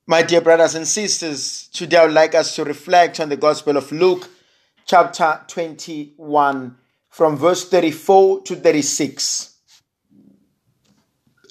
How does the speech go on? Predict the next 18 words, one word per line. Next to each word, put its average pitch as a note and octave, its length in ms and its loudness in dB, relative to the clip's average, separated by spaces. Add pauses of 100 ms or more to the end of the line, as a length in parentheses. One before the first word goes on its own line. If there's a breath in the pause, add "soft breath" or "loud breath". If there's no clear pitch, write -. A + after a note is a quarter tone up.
At G3+ 200 4
that A3+ 180 4
time, G#3+ 360 -2
Jesus F#3+ 420 -8
said E3+ 240 -2
to F3 100 -10
his D#3 120 -10
disciples, D3 840 -4 (760)
"Take G#3+ 240 4
heed F3 680 -6 (600)
to F#3+ 100 -2
yourselves, D3 800 0 (680)
lest F3 380 2
your F3 180 4
hearts F#3 540 0
be D#3+ 260 -8
weighed D#3+ 460 -2
down D3 480 0